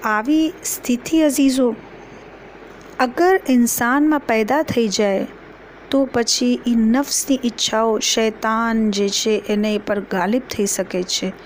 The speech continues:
અને અલ્લાહની નાફરમાનીથી બચી શકે છે.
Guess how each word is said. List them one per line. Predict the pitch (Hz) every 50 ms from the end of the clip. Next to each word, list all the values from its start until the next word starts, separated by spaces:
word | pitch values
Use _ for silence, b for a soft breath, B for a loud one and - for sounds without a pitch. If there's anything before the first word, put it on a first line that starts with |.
| B B B B B B B -
અને | - 233 240 254 254
અલ્લાહની | 247 - 233 240 240 240 247 254 285 294 277 - 262 262 262 247
નાફરમાનીથી | 226 226 214 214 214 208 - - 214 208 202 202 202 202 202 220 262 277 269 - 254
બચી | 190 185 196 190 - - - 254
શકે | 247 - - 190 185 185 - 180 175
છે. | 175 - - - - - - - -